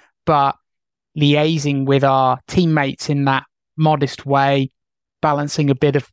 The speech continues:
self-confidence with a bit of imposter syndrome is a very good mix, I would think, for building strong relationships and getting the best results. Right. It's been an absolute pleasure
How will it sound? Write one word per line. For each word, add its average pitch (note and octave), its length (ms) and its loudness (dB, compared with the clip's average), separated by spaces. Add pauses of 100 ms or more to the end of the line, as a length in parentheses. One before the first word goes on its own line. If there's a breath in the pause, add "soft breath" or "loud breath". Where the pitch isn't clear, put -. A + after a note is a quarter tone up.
(120)
self-confidence C#3+ 840 -4
with C3+ 80 -2
a C3+ 60 -4
bit D3 140 0
of C3 120 0
imposter C3+ 500 -4
syndrome B2+ 540 -4
is B2+ 120 -8
a C3 40 -10
very F3 320 -2
good C#3+ 260 -4
mix, D3 420 -4
I B2+ 100 0
would B2+ 180 -4
think, B2+ 280 -6
for D3+ 140 -6
building D3 400 0
strong D3+ 300 -2
relationships C#3+ 840 -4 (260 soft breath)
and A#2 120 -6
getting - 220 -4
the B2+ 60 -4
best - 320 -6
results. - 520 -10 (1700 soft breath)
Right. A3 500 0 (640)
It's - 360 -2
been F#3+ 320 0
an F#3 100 0
absolute F3+ 480 -2 (260)
pleasure C#3+ 480 0